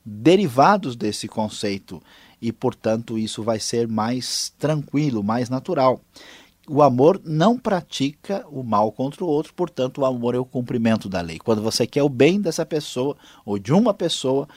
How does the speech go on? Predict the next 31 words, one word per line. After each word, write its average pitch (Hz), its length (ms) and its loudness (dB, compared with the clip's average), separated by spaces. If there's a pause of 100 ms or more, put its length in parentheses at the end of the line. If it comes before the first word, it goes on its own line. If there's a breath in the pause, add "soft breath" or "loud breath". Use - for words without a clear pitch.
(260 loud breath)
você 123 460 0 (260 soft breath)
nunca 117 460 0
a 123 240 2
prejudica. 120 880 -4
E 131 120 -10 (960)
o 196 120 0
texto 147 580 0 (340 soft breath)
prossegue 175 800 -2
e - 20 -2
vai 170 240 4
dizer, 147 380 0
"Façam 247 640 0
isso 143 340 -8 (160)
compreendendo 180 840 2
o 175 40 -10
tempo 147 320 0
em 165 60 -4
que 180 100 -6
vivemos." 180 560 -2 (520 loud breath)
Ou 135 140 2
seja, 95 340 -2
diante 151 400 4
das 123 220 -2
autoridades, 110 760 2
sejam 110 500 -6
submissos 127 720 -2
e 190 60 -4
entendam 135 380 -2
que - 100 -14
foi 127 240 -6
Deus 120 340 -4